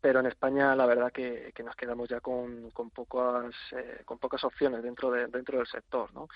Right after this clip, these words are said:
Y de las pocas que hay, eh, tenemos en España además una compañía que nos, que nos encanta, que es, es el caso de Amadeus, pero como bien sabéis, eh, una compañía que tiene una clara exposición al, al sector del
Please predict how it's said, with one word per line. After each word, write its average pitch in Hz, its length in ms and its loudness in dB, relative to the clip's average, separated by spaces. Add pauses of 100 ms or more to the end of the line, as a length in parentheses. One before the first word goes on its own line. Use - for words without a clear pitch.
(380)
Y 135 80 -6
de 131 80 2
las 131 120 6
pocas 147 280 6
que 143 180 6
hay, 147 220 8
eh, 131 1300 0 (100)
tenemos 127 320 -6
en 131 80 -6
España 131 440 -2
además 123 260 -6
una 127 100 -6
compañía 123 340 -4
que 127 100 -6
nos, 123 180 -8 (240)
que 127 80 -10
nos 123 120 -10
encanta, 127 380 -6
que 127 140 -4
es, 127 80 -8 (720)
es - 80 2
el 143 80 6
caso 151 240 6
de 147 60 10
Amadeus, 147 500 8
pero 139 220 6
como 123 180 2
bien 131 100 2
sabéis, 135 500 6
eh, 113 680 -6 (300)
una 127 160 -10
compañía 127 320 -4
que 127 100 -2
tiene 135 240 -2
una 135 200 -2
clara 135 200 6
exposición 135 600 0
al, 131 260 -2
al 131 140 -4
sector 131 380 -4
del 127 580 -6